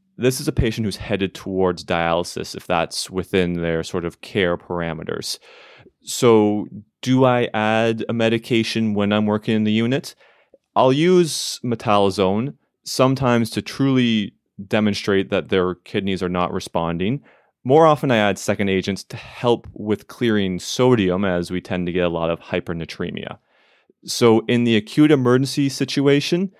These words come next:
patient comes in in heart failure, they're profoundly fluid overloaded, they're not responding to your diuretic, call your friendly nephrologist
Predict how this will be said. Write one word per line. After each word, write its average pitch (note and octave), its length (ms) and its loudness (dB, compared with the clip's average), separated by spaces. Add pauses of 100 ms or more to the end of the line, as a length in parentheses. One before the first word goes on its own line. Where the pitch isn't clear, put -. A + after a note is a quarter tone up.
(280)
patient A2 280 -4
comes G#2+ 220 0
in G#2+ 80 4
in G2+ 120 0
heart A#2 260 4
failure, A#2+ 540 4 (260)
they're F#2 200 0
profoundly A#2 480 2
fluid A2+ 340 0
overloaded, G#2+ 600 4 (220)
they're F#2+ 240 0
not F#2+ 280 0
responding G2+ 580 0
to G#2 100 -8
your G2 80 0
diuretic, F#2 720 0 (920)
call B2+ 220 4
your A2 100 4
friendly G2 300 0
nephrologist G2+ 840 0